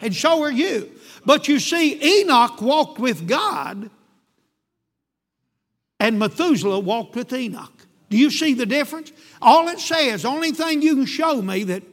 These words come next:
Methuselah ever done was got old and died. You can't show me another thing he ever done.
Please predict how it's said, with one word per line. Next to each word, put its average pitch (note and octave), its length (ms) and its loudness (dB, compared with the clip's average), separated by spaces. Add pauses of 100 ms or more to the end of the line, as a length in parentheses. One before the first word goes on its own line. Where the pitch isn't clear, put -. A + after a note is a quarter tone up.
(240)
Methuselah G3 760 -2
ever C4 280 -2
done G#3 380 -4
was D#3+ 140 -8
got G3 200 -2
old G#3+ 300 -6
and G3+ 140 -10
died. E3+ 400 -12 (1400)
You F3+ 160 -6
can't G3 240 -8
show G#3+ 200 -10
me G3+ 100 -10
another G#3 300 -10
thing G#3 300 -8
he E3+ 140 -6
ever E3 160 -10
done. D#3+ 440 -16